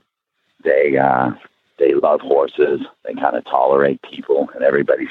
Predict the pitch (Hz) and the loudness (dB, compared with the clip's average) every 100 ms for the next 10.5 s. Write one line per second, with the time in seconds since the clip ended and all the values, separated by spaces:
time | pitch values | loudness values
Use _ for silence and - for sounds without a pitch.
0 | - 69 69 67 60 64 55 62 58 60 | -4 -2 2 2 0 -2 -2 -2 0 0
1 | 55 67 - - 64 64 58 65 62 64 | 0 0 -2 -2 0 0 0 0 0 0
2 | 71 69 64 65 67 67 - - 76 65 | 0 0 -6 -4 -4 -4 -14 -2 0 0
3 | - - - - _ 69 67 69 69 69 | -4 -20 -20 -20 _ -2 0 -2 -2 0
4 | 71 69 - 60 78 76 82 - - - | 0 0 0 0 0 2 0 -4 -2 0
5 | 67 65 - _ _ _ _ - 62 277 | 2 -2 -4 _ _ _ _ -8 -4 -2
6 | - 73 - - 85 80 80 76 73 76 | 0 2 0 0 -2 -2 -4 0 0 0
7 | - 131 131 69 67 - - - - - | -2 -4 -2 -2 -4 -10 -20 -20 -20 -8
8 | 67 69 69 65 57 - 71 71 69 76 | -4 -2 0 -2 -6 -14 -2 0 2 2
9 | 80 78 76 71 - 82 71 82 76 76 | 2 2 0 -2 -4 -4 -2 -4 -2 2
10 | 82 87 62 62 | 4 2 0 -6